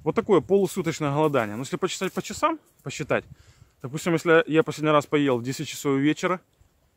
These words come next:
перед сном, на следующий день это уже десять часов утра, это уже двенадцать часов без еды. И плюс ещё до трёх часов дня, то сколько это получается? Ах, шестнадцать, да?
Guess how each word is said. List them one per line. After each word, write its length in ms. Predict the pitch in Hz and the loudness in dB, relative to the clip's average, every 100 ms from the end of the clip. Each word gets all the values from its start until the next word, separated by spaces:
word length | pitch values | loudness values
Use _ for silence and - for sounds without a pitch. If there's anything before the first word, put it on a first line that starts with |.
| _ _ _ _ _ _ _ _ _ _ - | _ _ _ _ _ _ _ _ _ _ 2
перед 200 | 175 175 | 2 2
сном, 320 | - 180 170 - - - _ | 0 -2 -2 -6 -20 -20 _
на 80 | 143 | -10
следующий 460 | 143 175 156 170 151 - - | -2 -2 0 -2 -2 -4 -16
день 320 | 131 156 156 | -4 0 0
это 200 | 139 139 | -2 0
уже 300 | 147 120 131 | 0 2 0
десять 300 | 120 147 139 | 0 -4 -6
часов 240 | 123 - 143 | -8 -2 0
утра, 180 | 147 | 2
это 120 | 127 143 | 2 0
уже 120 | 127 | -2
двенадцать 400 | 120 131 131 175 | -2 -2 -2 -4
часов 260 | 175 180 | -8 -4
без 160 | 156 156 | -2 0
еды. 300 | 165 147 147 _ _ _ _ _ _ _ _ _ _ - | 0 -2 -6 _ _ _ _ _ _ _ _ _ _ -4
И 140 | 139 | -2
плюс 300 | 117 160 139 | 0 -4 -4
ещё 480 | 143 - 151 147 131 | -6 0 4 6 4
до 100 | 139 | 2
трёх 220 | 147 143 | 0 -2
часов 320 | - - 131 | -4 -6 -4
дня, 280 | 127 175 214 - - _ _ - | -2 0 -2 -6 -20 _ _ -20
то 60 | |
сколько 260 | 123 165 123 | -6 -4 -2
это 120 | 110 | -4
получается? 460 | 110 110 110 107 135 _ _ _ _ _ _ _ _ _ _ _ _ _ _ _ _ _ _ - | -8 -10 -12 -14 -16 _ _ _ _ _ _ _ _ _ _ _ _ _ _ _ _ _ _ -8
Ах, 340 | 127 113 - - - - - - - | -8 -6 -10 -14 -16 -20 -20 -20 -20
шестнадцать, 520 | - 123 160 160 127 | -16 -4 -2 -2 -2
да? 240 | 120 139 | -2 -2